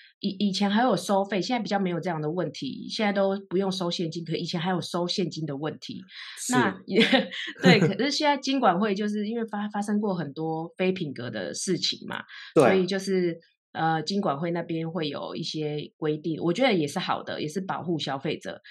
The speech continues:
Speaker 2: 是。
Speaker 1: 那所以回过头来，我觉得做任何业务都一样，就是任何违法的事，你真的不要做，即便那个觉得很小。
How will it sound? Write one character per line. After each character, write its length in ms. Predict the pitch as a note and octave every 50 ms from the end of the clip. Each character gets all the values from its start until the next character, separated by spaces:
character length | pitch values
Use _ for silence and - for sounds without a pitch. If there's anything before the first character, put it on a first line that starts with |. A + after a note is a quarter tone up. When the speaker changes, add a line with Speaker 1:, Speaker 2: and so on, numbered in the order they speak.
| - - - - -
Speaker 2:
是。 120 | - -
Speaker 1:
那 320 | B3+ B3 A#3+ A3 G#3 G3 F#3+
所 160 | F#3+ A3 A3
以 280 | A3 G#3+ G3 F#3 F#3 - - _ -
回 120 | F#3+ G3
过 200 | G3+ B3+ C4 A#3+
头 160 | G#3 G3+ F#3+
来， 160 | F#3 F3 E3+
我 120 | D#3+ D#3 D#3
觉 160 | D#3 G3+ G#3+
得 80 | A#3+ A3+
做 180 | G#3+ - C4+ B3+
任 160 | C4+ C4 A#3
何 100 | G3+ F3+
业 140 | F3+ G3 F#3+
务 140 | F#3 F#3 F3+
都 180 | F3 E3+ E3+
一 140 | E3 D3 D3
样， 180 | F3 F3 E3 E3
就 100 | E3+ F#3+
是 300 | F#3+ - G#3+ F#3+ F3 - _ _ _ _ -
任 260 | G#3 C#4+ C4+ G#3+ F#3 E3
何 160 | E3 F3 D#3+
违 180 | D#3+ D#3 D#3 E3
法 160 | - D3 C#3+
的 120 | C#3+ C#3+
事， 340 | C#3 - - F3+ E3 - - _ _ _ _ _ _ -
你 220 | F3 E3 E3 D3
真 340 | D3+ - F#3+ F#3 F3+ F#3+ F#3
的 100 | F3+ D#3
不 180 | - - C#3+
要 140 | D3+ D3 D3 C#3+
做， 260 | - - C#3 - - _ -
即 140 | - F#3 F#3
便 240 | F#3 A3 G#3 F#3+
那 100 | G3 G3
个 160 | F3+ F3+ E3 D3+
觉 160 | - D3 D3
得 140 | - D#3 C#3+
很 160 | C#3+ C3+ C3
小。 340 | - - - - D3 -